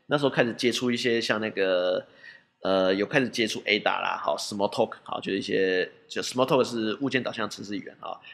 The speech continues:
然后呢，那其实就有一些技巧，就是 callback 啊。所以我那时候我印象深刻，我那时候一年级升二年级的暑假啊，我拿这个 callback function 啊这样的东西去问啊，去问，问一些比较年长的一些电脑高手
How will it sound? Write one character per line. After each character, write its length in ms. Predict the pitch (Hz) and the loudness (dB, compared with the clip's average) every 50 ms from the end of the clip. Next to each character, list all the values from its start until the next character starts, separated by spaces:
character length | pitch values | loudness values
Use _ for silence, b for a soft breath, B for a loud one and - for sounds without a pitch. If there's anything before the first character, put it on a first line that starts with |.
| B B | B B
然 140 | - 113 135 | 4 4 6
后 60 | 147 | 6
呢， 160 | 143 135 131 127 | 4 4 4 4
那 100 | 139 151 | 4 4
其 160 | - - 127 | 4 2 -2
实 120 | 123 117 | -2 -2
就 100 | 110 131 | 0 0
有 60 | 113 | 0
一 20 | 101 | 0
些 160 | - 107 101 | 0 -4 -6
技 180 | 101 - - 110 | -6 -6 -8 -6
巧， 200 | - - - - | -6 -6 -6 -6
就 80 | - | -8
是 80 | - 104 | -10 -10
callback 680 | - - - 101 - 92 87 - - - - _ - | -10 -10 -6 0 2 2 2 0 -2 -16 -18 _ -10
啊。 140 | - - - b b b b b | -10 -10 -12 b b b b b
所 100 | - 139 | -2 0
以 20 | |
我 60 | 127 127 | 0 2
那 80 | 131 | 2
时 120 | 127 127 123 | 4 6 6
候 380 | 120 120 117 117 113 107 104 - - | 6 6 6 4 4 2 0 0 -2
我 80 | - 110 | -2 -2
印 100 | 123 127 | 0 0
象 140 | 135 123 101 | 0 0 -2
深 100 | 120 107 | -2 -8
刻， 160 | - 117 101 | -6 -6 -6
我 60 | - | -4
那 60 | - 107 | -4 -4
时 100 | - 117 | -2 0
候 340 | 110 110 107 104 101 101 - - - - - - B B B B B B B B B B B B B B B B B _ _ _ | 0 2 2 2 0 -2 -4 -8 -12 -14 -14 -14 B B B B B B B B B B B B B B B B B _ _ _
一 180 | - 175 196 208 | -4 -2 0 2
年 180 | 170 151 160 147 | 4 4 4 2
级 100 | - 127 | 2 0
升 220 | 123 - 156 156 | 2 2 2 2
二 120 | 165 175 | 4 2
年 160 | 151 127 123 123 | 2 2 0 -2
级 120 | - 101 | -2 0
的 60 | 101 | 0
暑 200 | 98 - - - - | 0 -2 -4 -6 0
假 180 | - 123 101 85 | 4 4 4 4
啊， 340 | 90 92 78 78 92 107 95 101 | 4 2 2 0 0 -2 -4 -8
我 120 | 107 110 | -8 -8
拿 360 | 117 117 113 110 110 110 113 120 | -6 -8 -8 -6 -4 -4 -2 -2
这 60 | 131 | -4
个 80 | 120 | -4
callback 360 | - - - 131 110 127 120 107 | -4 -2 -2 2 6 6 4 4
function 440 | - 104 110 - - - - 92 | 4 -2 -2 -2 -4 -4 -4 -4
啊 80 | 87 90 - | -6 -6 -4
这 80 | - | -4
样 100 | 104 101 | -4 -2
的 100 | 107 107 | -2 -4
东 120 | 104 104 101 | -4 -6 -8
西 180 | 101 - 107 101 | -8 -6 -6 -6
去 180 | - - 107 101 98 | -6 -8 -10 -6 -4
问 140 | 104 110 95 - - | -2 -2 -2 -4 -6
啊， 180 | - - - - - | -14 -14 -12 -12 -10
去 160 | - - 110 - | -10 -12 -10 -8
问， 240 | 117 113 101 95 - - _ _ _ _ _ _ _ _ _ _ _ - | -6 -6 -6 -6 -8 -14 _ _ _ _ _ _ _ _ _ _ _ -8
问 200 | - 117 110 110 | -4 -4 -4 -4
一 40 | |
些 280 | 107 - 107 101 101 101 | -4 -4 -2 0 0 0
比 120 | 101 - - | -2 -2 -2
较 80 | 104 107 | -2 -2
年 240 | 110 104 92 101 107 | -2 -2 -6 -6 -4
长 200 | - 107 - 101 | -4 -6 -4 -4
的 100 | 98 101 | -4 -6
一 60 | 104 | -4
些 240 | 104 104 95 98 95 | -4 -2 -2 -2 -2
电 240 | - - - 120 | -2 -2 -2 -2
脑 80 | 98 101 | -2 -2
高 140 | - 95 92 | -4 -2 -2
手 200 | - - - - | -2 -4 -8 -10